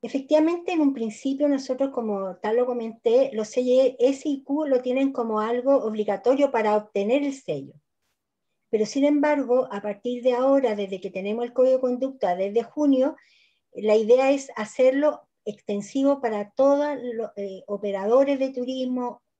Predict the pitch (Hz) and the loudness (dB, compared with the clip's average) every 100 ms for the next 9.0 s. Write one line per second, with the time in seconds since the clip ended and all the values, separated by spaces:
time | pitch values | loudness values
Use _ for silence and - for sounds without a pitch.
0 | - 196 185 185 185 208 202 226 240 247 | -14 -12 -10 -12 -12 -12 -4 2 2 0
1 | 240 - 208 185 - 190 170 165 _ _ | -6 -6 -6 -6 -10 -12 -12 -14 _ _
2 | _ _ _ _ _ _ _ _ - 185 | _ _ _ _ _ _ _ _ -8 -6
3 | 185 185 185 170 _ _ _ _ _ 190 | -6 -8 -12 -16 _ _ _ _ _ -4
4 | 208 214 269 254 277 262 214 214 220 233 | -2 2 2 4 2 2 -2 -4 -8 -8
5 | 226 214 208 - 214 214 208 208 214 214 | -8 -8 -8 -12 -10 -10 -10 -8 -8 -8
6 | 208 202 - 170 160 151 _ _ _ _ | -10 -12 -16 -16 -16 -18 _ _ _ _
7 | _ - 208 214 208 247 277 269 - 220 | _ -6 -4 -2 4 6 4 -2 -6 -10
8 | 214 208 247 254 247 220 226 233 - | -8 -10 -4 0 0 0 -2 -2 -4